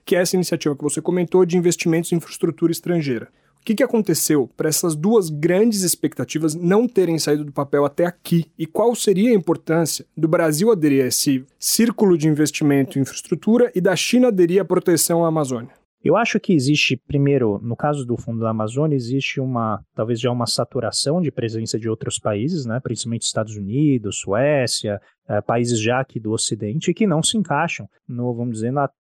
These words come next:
Speaker 2: no, no atual momento geopolítico que a gente vem vivendo mundo afora. Então, eu não sei em que medida, né, a rivalidade crescente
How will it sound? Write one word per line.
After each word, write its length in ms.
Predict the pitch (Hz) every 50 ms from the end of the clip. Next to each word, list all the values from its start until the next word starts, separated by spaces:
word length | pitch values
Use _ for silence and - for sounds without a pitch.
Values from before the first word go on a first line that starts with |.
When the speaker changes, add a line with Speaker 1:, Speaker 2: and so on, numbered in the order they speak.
| _ -
Speaker 2:
no, 160 | 131 127 - -
no 160 | 131 120 120
atual 300 | 123 - - 131 135 143
momento 400 | 151 156 143 123 123 135 - 139
geopolítico 580 | 117 127 131 127 - 123 110 117 135 - - -
que 80 | -
a 40 | 135
gente 200 | 127 131 135 -
vem 160 | 147 139 151
vivendo 400 | 156 170 185 156 135 139 135 117
mundo 220 | 104 104 104 104 98
afora. 340 | 95 _ - 104 98 101 - _ _ -
Então, 380 | - 113 104 - - 120 123 131
eu 60 | 131
não 180 | 135 135 135 123
sei 200 | - - 135 139
em 60 | 139
que 140 | 123 - 131
medida, 680 | 131 127 110 104 104 110 139 170 156 120 113 98 - _ -
né, 240 | 127 117 120 113 -
a 260 | 117 113 113 110 110
rivalidade 720 | 110 123 113 107 117 117 113 107 107 120 120 131 120 120
crescente 880 | - - 117 110 - - - - 139 156 165 156 143 - - 107 98